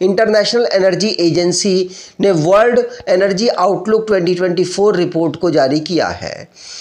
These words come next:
और अखि-, अ, अखिल सियोरन, इनको, इन्होंने पचास मीटर राइफल थ्री पोजीशन इवेंट में आईआईआईएसएस वर्ल्ड, आईएसएसएफ़ वर्ल्ड कप में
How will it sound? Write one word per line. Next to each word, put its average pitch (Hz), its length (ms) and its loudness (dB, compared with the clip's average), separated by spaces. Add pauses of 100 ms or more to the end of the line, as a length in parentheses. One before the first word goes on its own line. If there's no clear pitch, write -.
(300)
और 165 280 -2 (180)
अखि-, 220 360 -4
अ, - 340 0
अखिल 247 420 -4 (340)
सियोरन, 214 640 0 (280)
इनको, 220 300 2
इन्होंने 214 440 4
पचास 202 540 0
मीटर 196 320 0
राइफल 180 440 0
थ्री 180 260 -4
पोजीशन 180 520 0
इवेंट 170 340 0
में 180 380 0
आईआईआईएसएस 175 1900 -2
वर्ल्ड, 180 440 0 (440)
आईएसएसएफ़ 220 1120 -2
वर्ल्ड 196 440 2
कप 196 300 -2
में 196 260 0